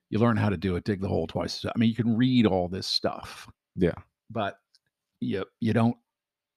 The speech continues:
Speaker 1: m-, most people are reluctant to just drop on their knees,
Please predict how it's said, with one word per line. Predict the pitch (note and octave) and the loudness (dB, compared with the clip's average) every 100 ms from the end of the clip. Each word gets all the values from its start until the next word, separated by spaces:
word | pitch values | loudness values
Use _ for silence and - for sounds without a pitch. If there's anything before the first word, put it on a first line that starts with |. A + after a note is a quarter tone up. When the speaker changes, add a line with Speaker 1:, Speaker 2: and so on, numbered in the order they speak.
| - | -14
Speaker 1:
m-, | G3+ | -12
most | - C3 E3+ - | 0 4 4 0
people | C#3 - G#2+ G#2 - | -6 -2 0 0 -2
are | G2 | -4
reluctant | G2+ G2+ G#2+ A#2 E2 | -4 -4 -4 -4 -8
to | A2 | -8
just | G2+ D#2+ | -8 -8
drop | D#2+ G#2 E2+ G#2+ | -6 -6 -4 -4
on | G2 | -4
their | F2+ | -4
knees, | F2 F#2 - - - | -4 -4 -6 -8 -10